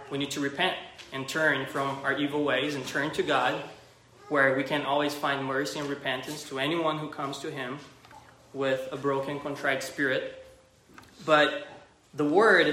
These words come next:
is also tell us that God uses these things for the benefit of His children. Matthew five eleven and twelve. "Blessed are you when others revile you and persecute you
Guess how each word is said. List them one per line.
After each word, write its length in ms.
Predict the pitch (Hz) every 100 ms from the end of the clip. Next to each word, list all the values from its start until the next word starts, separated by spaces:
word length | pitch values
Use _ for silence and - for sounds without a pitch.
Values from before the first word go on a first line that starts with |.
| - -
is 140 | 139
also 400 | 156 156 - 151
tell 280 | - 156 143
us 140 | 139
that 560 | 139 143 - - - 135
God 460 | 165 175 143 131 135 - - _
uses 480 | 147 175 214 160 147
these 260 | 143 139 -
things 240 | 139 127
for 320 | - 170 165
the 100 | 135
benefit 420 | 131 139 139 139
of 80 | 131
His 140 | 131 127
children. 340 | 151 131 127
Matthew 320 | 143 160 170
five 460 | 147 170 160 147 147 - -
eleven 340 | 151 147 151 147
and 120 | 147
twelve. 600 | 160 160 156 - - - - -
"Blessed 360 | 151 208 208
are 120 | 202
you 600 | 180 196 220 165 160 160 -
when 200 | 156 -
others 460 | 147 208 208 175 151
revile 800 | 160 143 156 208 220 156 139 139 - - - - - - - - -
you 260 | 143 151
and 140 | 151 147
persecute 640 | 156 165 - 208 240 202
you 340 | 147 139 170